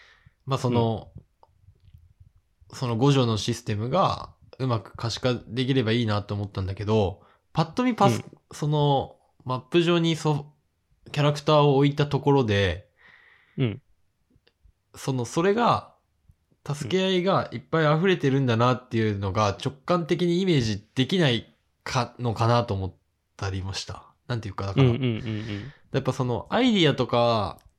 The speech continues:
Speaker 1: そういったものをうまく表現するっていうのが、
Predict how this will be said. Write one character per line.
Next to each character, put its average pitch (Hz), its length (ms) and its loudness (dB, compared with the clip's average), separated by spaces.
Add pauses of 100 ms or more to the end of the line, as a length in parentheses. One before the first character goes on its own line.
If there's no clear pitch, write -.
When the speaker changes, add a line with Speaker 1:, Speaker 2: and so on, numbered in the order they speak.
(140)
Speaker 1:
そ 151 280 -2
う 147 40 4
い 147 60 2
っ 147 160 -12
た 143 100 2
も 143 160 0
の 143 140 4
を 104 480 2 (760)
う 180 80 2
ま 185 140 0
く - 100 -12 (100)
表 196 300 6
現 139 100 2
す - 140 -6
る 113 80 -2
っ - 40 -6
て - 200 -8
い 101 180 -2
う 92 60 -2
の 92 140 -4
が、 92 360 -2